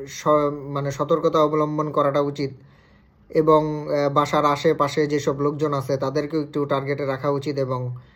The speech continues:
আহ, নিরাপদ, নিরাপত্তার সহিত চলাচল করাটা উচিত। আসলে এটা কতটুকু সত্য বা কতটুকু কি হবে এটা হয়তো আমরা ভবিষ্যতে জানি না।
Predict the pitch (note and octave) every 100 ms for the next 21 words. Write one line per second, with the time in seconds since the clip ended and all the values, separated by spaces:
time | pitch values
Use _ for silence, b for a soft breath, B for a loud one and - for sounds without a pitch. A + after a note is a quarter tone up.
0 | B B B _ C3 B2+ C3+ D#3 D#3 D#3+
1 | D3 C3 - - _ _ _ _ _ -
2 | D3+ D#3 D3+ D3+ D#3 C3+ D#3 D#3+ E3 D#3
3 | D3 C#3+ C#3 C#3 C3+ - C#3 B2+ C3+ B2+
4 | C3 A#2+ - b b b b _ _ _
5 | _ _ _ _ _ _ D#3 D#3+ F3 F3+
6 | F#3 F#3 G3 F#3+ G3 G3 F3+ F3+ F#3+ F#3
7 | F3+ B B B - C#3+ C#3+ D#3+ E3 F3+
8 | F3+ F3 E3+ F3 D#3 D3+ D#3+ D#3 D3+ D#3+
9 | D#3+ D#3+ D#3 D#3 C#3+ D3+ D#3 D3 D3 D3+
10 | D3+ C3+ C#3 b